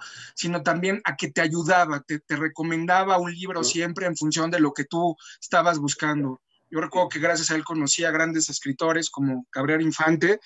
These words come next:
Speaker 1: y me decía, "Ga-, Galito, lee este libro", ¿no? Y siempre había una recomendación puntual. Eh, bueno, saludos, eh, al auditorio rápidamente. "Excelente exposición. Muchas gracias por compartir su saber".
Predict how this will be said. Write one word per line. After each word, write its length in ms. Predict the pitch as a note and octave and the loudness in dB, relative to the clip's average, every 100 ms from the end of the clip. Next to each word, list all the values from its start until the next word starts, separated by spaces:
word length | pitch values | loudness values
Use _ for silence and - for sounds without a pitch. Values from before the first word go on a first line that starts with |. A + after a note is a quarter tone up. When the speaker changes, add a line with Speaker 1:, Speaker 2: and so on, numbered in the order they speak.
| - - - - | -14 -20 -18 -2
Speaker 1:
y 460 | D#3+ D#3 D3+ D3 | 4 8 8 8
me 120 | D3+ D3+ | 6 4
decía, 260 | D3 F3 | 2 0
"Ga-, 160 | E3 E3 | -2 -4
Galito, 380 | E3 D#3 E3+ F3+ | -2 -2 0 2
lee 200 | F3 F3+ | 4 4
este 200 | F3+ F3 | 2 2
libro", 460 | D#3 E3+ D3 C#3+ C3+ | 0 2 0 0 0
¿no? 220 | D#3 F#3 F3+ | 0 0 -2
Y 240 | D3+ D3+ | -6 -6
siempre 300 | - E3 F3+ | -2 0 2
había 240 | D#3+ D#3 D#3+ | 6 6 6
una 160 | E3+ | 0
recomendación 760 | D#3 D3 C#3 C#3 C3+ C3+ - D#3 | -2 -4 -2 0 0 -2 -2 -2
puntual. 480 | D3+ C#3+ D3 D3 C3+ - - - - | -2 -4 -2 -2 -2 -8 -20 -20 -8
Eh, 280 | - D#3 D3+ E3 F3 - A3+ - | 0 4 4 4 0 -6 -14 -10
bueno, 240 | - E3+ D#3+ | -4 0 0
saludos, 680 | D#3 D#3+ F#3 F#3+ G3 - - | 4 4 6 4 2 -2 -6
eh, 260 | D#3 C#3+ C#3+ | -4 -4 -4
al 160 | C#3 | -4
auditorio 520 | C#3 C#3 C#3+ E3+ F#3 | 0 -2 -2 0 0
rápidamente. 560 | E3 D#3 D#3+ D#3+ F3 F#3+ | -2 -6 -4 -2 -4 -6
"Excelente 420 | - D#3 E3+ F3 | -6 -4 -4 -4
exposición. 540 | F#3 - C#3+ C#3 E3+ F3 | -8 -6 -4 -2 -2 -2
Muchas 280 | F3+ F3+ E3 | -2 -2 -2
gracias 260 | E3 E3 | -4 -6
por 180 | - D3 | -8 -6
compartir 540 | C#3+ C#3 C#3 - D#3+ | -4 -4 -4 0 0
su 120 | D#3 E3 | 0 -4
saber". 440 | C3+ D3 F#3 G#3 | 0 0 0 -2